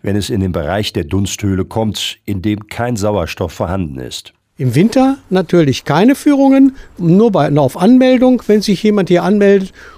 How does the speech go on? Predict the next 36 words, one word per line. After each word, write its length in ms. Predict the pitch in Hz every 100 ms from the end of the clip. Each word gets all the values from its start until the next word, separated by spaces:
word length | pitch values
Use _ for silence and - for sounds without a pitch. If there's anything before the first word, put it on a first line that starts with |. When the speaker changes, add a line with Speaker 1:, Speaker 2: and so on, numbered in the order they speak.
| -
Speaker 2:
und 100 | 165
sagt, 220 | 190 -
„Ich 140 | 165
möchte 240 | 185 - 175
gerne 300 | 165 175 165
mit 140 | 170
so 160 | 143 190
und 80 | 180
so 100 | 156
viel 160 | 175
Personen 480 | 160 156 127 147 160
hier 180 | 156 156
hochkommen“, 460 | 156 - - 160 220 - - - -
also 160 | 135
zwei 240 | 131 175 170
Personen 480 | 175 147 147 160
nicht, 180 | 156 202
das 140 | 165 185
müssen 240 | 175 165
schon 160 | 143 147
mindestens 460 | 170 170 - 165
zehn 180 | - 165
Personen 460 | 165 151 156 135 107
sein, 260 | 107 113 - - - - - - - -
damit 300 | - 147 160
sich 160 | - 175
das 200 | 190 -
auch 120 | 185
lohnt. 240 | 175 165
Und 160 | 196 220
natürlich, 520 | 220 - 214 143 - -
die 80 | 180
Temperatur 600 | 190 170 196 147 170 113
ist 120 | -
entscheidend, 560 | 104 - 104 90 87
ne? 120 | 147